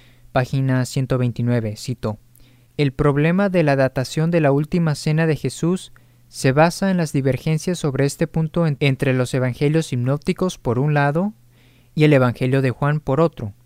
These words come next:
Fin de cita. Benedicto dieciséis dedica una buena parte de su libro en examinar lo que él considera son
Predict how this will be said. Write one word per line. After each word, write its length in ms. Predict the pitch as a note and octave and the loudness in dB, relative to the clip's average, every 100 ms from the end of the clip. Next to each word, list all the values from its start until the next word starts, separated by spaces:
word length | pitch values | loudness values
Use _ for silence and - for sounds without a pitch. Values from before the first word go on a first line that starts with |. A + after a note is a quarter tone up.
| _ | _
Fin 180 | - C3 | -6 -2
de 100 | C3 | -2
cita. 360 | - A#2 - - _ - - _ _ _ _ C#3 | -4 -10 -12 -18 _ -20 -20 _ _ _ _ -2
Benedicto 420 | B2+ C3 D3+ E3+ | 2 2 4 2
dieciséis 640 | D#3 C3+ - C#3+ D3 - _ - | 2 0 0 0 0 -4 _ -8
dedica 680 | C3 B2 D3 D3 D3+ D3+ - _ _ | -4 0 -2 0 0 0 -6 _ _
una 260 | C#3+ D3 C#3+ | -4 0 0
buena 280 | C#3 D3 C#3 | 2 0 0
parte 280 | C#3 - | -2 0
de 100 | C#3 | -2
su 140 | B2+ A#2+ | -2 -2
libro 360 | B2+ C3+ C#3 | 0 0 0
en 80 | C3+ | 0
examinar 640 | A#2+ - B2 A#2 A#2+ B2+ - - - | -4 -2 -2 -2 -2 -4 -6 -18 -6
lo 200 | A#2+ - | -4 -4
que 200 | A#2 - _ | -8 -10 _
él 240 | D3+ E3 | 0 0
considera 720 | - B2+ - A#2 A#2 A#2 A#2 - _ _ _ _ _ | 0 -4 -2 -2 -2 0 -4 -6 _ _ _ _ _
son 480 | - - C#3+ B2+ B2 | -18 -2 0 0 -2